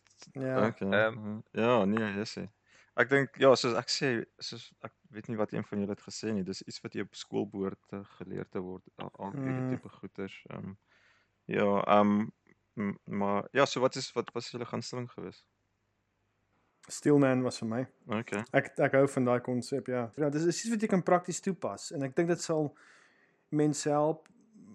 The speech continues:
Speaker 1: en ek dink dis ook maybe 'n fout wat ek partykeer maak is, is so, so gretig om net die volgende ding te sê in plaas van actually te hoor wat die persoon sê en om te fokus op wat die ou sê en dit so te frame dat altyd mense kan saamstem, want ek,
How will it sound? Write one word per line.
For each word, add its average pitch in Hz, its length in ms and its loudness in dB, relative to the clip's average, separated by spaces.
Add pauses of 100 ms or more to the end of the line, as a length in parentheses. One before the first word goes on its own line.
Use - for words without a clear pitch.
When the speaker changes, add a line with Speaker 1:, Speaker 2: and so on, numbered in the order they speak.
(480)
Speaker 1:
en 139 140 -4
ek 131 100 -6
dink 156 220 -2 (180)
dis 147 220 -6
ook 139 100 -6
maybe 131 300 -2 (340)
'n 135 160 -10
fout 156 220 0
wat 139 100 -4
ek 151 160 -2
partykeer 127 400 -6
maak 117 300 -6
is, 113 140 -14
is 113 120 -14
so, 156 240 -4
so - 360 -2
gretig 156 420 0
om 147 60 -4
net 151 120 -2
die 143 120 -4
volgende 143 340 -2
ding 127 180 -4
te 127 100 -8
sê 139 180 -4
in 123 80 -4
plaas 135 240 -2
van 139 120 -6
actually 123 260 -10
te 131 100 -6
hoor 127 200 -4
wat 120 100 -6
die 120 60 -6
persoon 120 400 -8
sê 117 380 -8 (680)
en 139 100 -4
om 139 100 -2
te 143 100 -8
fokus 170 340 0
op 160 80 -2
wat 139 100 -2
die 135 80 0
ou 131 120 0
sê 147 200 -4
en 139 80 -4
dit 127 160 -6
so 165 160 -6
te 139 100 -8
frame 151 500 0
dat 120 260 -8 (560)
altyd 151 240 -2
mense 143 240 -2
kan 127 180 -4
saamstem, 147 520 -2
want 117 120 -6
ek, 127 100 -10